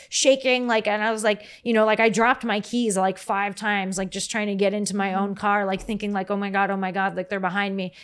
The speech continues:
Speaker 1: And I was, like, looking behind me. They didn't, they didn't even come out. So, like, I, I don't know.
Speaker 2: So was it after that time that you decided that you were gonna go forward?
Speaker 1: Yes.
Speaker 2: Okay.
Speaker 1: So I was, like, preparing what I was gonna say and what I was gonna do. I wasn't,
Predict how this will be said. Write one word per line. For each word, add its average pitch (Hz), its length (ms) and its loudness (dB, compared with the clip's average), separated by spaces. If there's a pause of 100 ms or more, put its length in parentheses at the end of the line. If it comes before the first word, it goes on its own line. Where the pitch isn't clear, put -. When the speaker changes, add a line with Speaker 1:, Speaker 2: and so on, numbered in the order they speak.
Speaker 1:
And 196 100 -4
I - 20 0
was, 190 80 -2
like, 202 140 -2
looking 208 260 -2
behind 202 280 -2
me. 180 80 -8
They 214 140 2
didn't, 208 480 -2
they 220 140 -2
didn't 247 160 0
even 208 180 -4
come 180 200 -8
out. - 280 -6
So, 196 200 -2
like, 185 260 -4 (240)
I, 202 240 -2 (540)
I 220 120 2
don't 214 160 0
know. 190 220 -2 (320)
Speaker 2:
So - 160 -4
was 262 160 -2
it 247 80 -4
after 233 300 -6
that 196 260 -10
time 226 280 -12
that 214 100 -12
you 214 120 -10
decided 196 720 -12 (380)
that 196 120 -10
you 196 160 -10
were 190 100 -10
gonna 196 160 -10
go 190 160 -10
forward? 196 640 -12
Speaker 1:
Yes. 226 560 2
Speaker 2:
Okay. 202 160 -16
Speaker 1:
So 233 560 6
I 247 80 2
was, 254 220 0
like, 294 120 -2
preparing 220 760 -2
what 214 240 2
I 196 160 0
was 202 160 -4
gonna 196 240 -6
say 190 540 0
and 190 280 -2
what 190 100 2
I 190 120 4
was 196 100 0
gonna 185 220 -4
do. 185 560 0
I 202 100 2
wasn't, 233 400 0